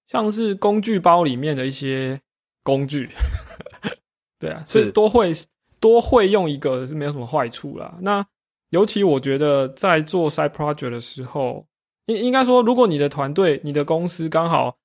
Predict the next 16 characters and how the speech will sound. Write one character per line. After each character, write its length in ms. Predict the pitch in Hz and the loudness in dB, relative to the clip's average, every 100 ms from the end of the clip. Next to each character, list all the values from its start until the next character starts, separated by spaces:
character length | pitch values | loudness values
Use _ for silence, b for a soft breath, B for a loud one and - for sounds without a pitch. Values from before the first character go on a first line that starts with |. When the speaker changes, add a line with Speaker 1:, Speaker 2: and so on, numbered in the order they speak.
| _ _ _ | _ _ _
Speaker 1:
大 140 | 175 | 2
家 160 | 165 165 | 4 2
是 100 | 170 | 0
比 120 | 135 | -4
较 360 | 123 147 143 - | 0 0 0 -6
强 260 | - 131 135 | -10 -8 0
调 180 | 156 139 | 0 0
说 300 | 139 135 139 | 0 -2 -2
用 260 | 147 131 127 | -2 -4 -10
code 340 | - 139 127 _ | -4 -4 -4 _
来 180 | 127 131 | -6 -6
写 560 | - - 151 165 196 170 _ | -6 -10 -10 -10 -12 -14 _
U 180 | 147 139 | -6 0
I 180 | 139 143 | 4 2
的 100 | 135 | 0
话 240 | 123 156 | -4 -6